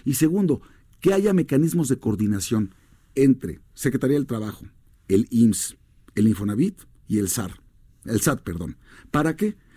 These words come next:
Para que entonces todos ellos tengan atribuciones para hacer investigaciones de esta naturaleza y le avisen al otro.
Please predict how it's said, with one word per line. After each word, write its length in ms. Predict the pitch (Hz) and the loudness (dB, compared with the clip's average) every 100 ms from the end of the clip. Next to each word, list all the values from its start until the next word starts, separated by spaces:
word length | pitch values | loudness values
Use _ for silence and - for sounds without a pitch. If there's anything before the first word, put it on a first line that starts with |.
| - - | -20 -6
Para 220 | - 160 156 | 0 0 2
que 100 | 156 | 2
entonces 580 | 147 220 196 151 160 - _ _ _ _ _ _ - - | 2 2 0 0 -6 -10 _ _ _ _ _ _ -20 -2
todos 260 | 185 196 170 | 2 4 4
ellos 200 | 175 151 | 2 2
tengan 220 | 160 180 | -2 -2
atribuciones 580 | 139 127 98 127 120 - - - - | -2 -2 -2 0 0 -2 -16 -20 -14
para 160 | - 107 | -8 -4
hacer 180 | 107 196 | 0 4
investigaciones 800 | 247 196 - 151 131 156 139 101 | 4 2 -2 -4 -2 -2 -2 -2
de 60 | |
esta 120 | 127 160 | -2 -2
naturaleza 560 | 156 156 143 127 92 - - | -2 -2 -2 -4 -8 -12 -6
y 100 | 127 | 0
le 80 | 127 | 0
avisen 300 | 147 165 165 | 0 0 0
al 120 | 156 | -2
otro. 240 | 160 - | -4 -10